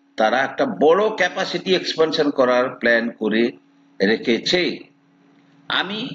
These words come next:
এসডব্লিউ সোলারকে দু হাজার তিরিশ পর্যন্ত হাতই দেব না, সুযোগ হলে আরো কিনবো। এবং যদি পয়সা তৈরি হয়, তখন দেখবেন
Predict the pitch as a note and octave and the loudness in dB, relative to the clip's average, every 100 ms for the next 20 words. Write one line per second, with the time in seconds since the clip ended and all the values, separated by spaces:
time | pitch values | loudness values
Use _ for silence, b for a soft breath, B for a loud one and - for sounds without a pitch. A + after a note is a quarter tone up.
0 | - D3 C#3 C3+ F#3 F#3+ F#3+ - D3+ D#3 | -6 -2 0 0 -2 -2 -2 0 2 2
1 | E3 - F3 G3 - _ _ _ _ B2+ | -2 -4 -4 -4 -6 _ _ _ _ 2
2 | C#3+ D3+ F3+ G#3 - _ _ _ - E3+ | 4 4 2 -4 -8 _ _ _ -2 0
3 | F#3+ G3+ - D#3 B2+ C#3+ C3+ - D#3+ - | 2 0 2 0 0 0 0 0 0 -2
4 | - _ _ _ - E3+ G3+ G#3+ F3 D#3 | -12 _ _ _ -4 -2 -2 -4 0 2
5 | D3+ D3 E3 - - C#3 E3 C3+ A#2+ B2 | 2 2 -2 -4 -4 0 0 2 0 2
6 | C#3 - _ _ - C3+ D#3+ D#3 C3 G#2 | -2 -6 _ _ -2 2 2 2 0 0
7 | - - _ D3+ G3 E3 G2 - _ _ | -4 -16 _ 2 4 4 0 -14 _ _
8 | _ _ _ - E3+ F3+ G#3 A3+ B3 _ | _ _ _ 2 2 2 -2 -6 -8 _
9 | C#3 D3 D3 - D3+ - A#2 A#2 A#2+ A#2 | 2 4 4 0 -4 0 2 4 6 4
10 | D3 B2+ - - _ _ - C3 G3+ A3 | 4 0 -4 -16 _ _ 0 0 2 2
11 | F#3+ C#3+ B2+ C3+ | 2 0 0 -2